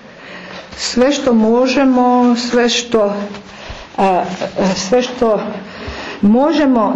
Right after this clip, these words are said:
da mislimo, da spekuliramo, e, i da izvodimo činjenice, činjenice i tako dalje, sve treba u psihoanalizi, sve, sve, do kraja sve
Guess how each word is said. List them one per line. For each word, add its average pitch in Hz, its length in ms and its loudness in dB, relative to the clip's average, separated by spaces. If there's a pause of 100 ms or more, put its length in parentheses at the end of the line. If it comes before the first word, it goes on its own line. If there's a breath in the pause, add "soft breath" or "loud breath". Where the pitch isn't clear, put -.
da 214 100 2
mislimo, 214 760 2
da 214 160 2
spekuliramo, 233 1080 2
e, 208 140 2
i 202 420 4
da 190 400 0 (600 loud breath)
izvodimo 254 580 4
činjenice, 254 800 0 (100)
činjenice 269 480 2
i 240 80 0
tako 247 240 0
dalje, 226 480 2
sve 269 280 0 (180)
treba 214 340 2
u 208 100 0
psihoanalizi, 208 680 2 (380)
sve, - 580 0
sve, 254 260 0
do 208 140 0
kraja 262 480 2
sve 262 400 2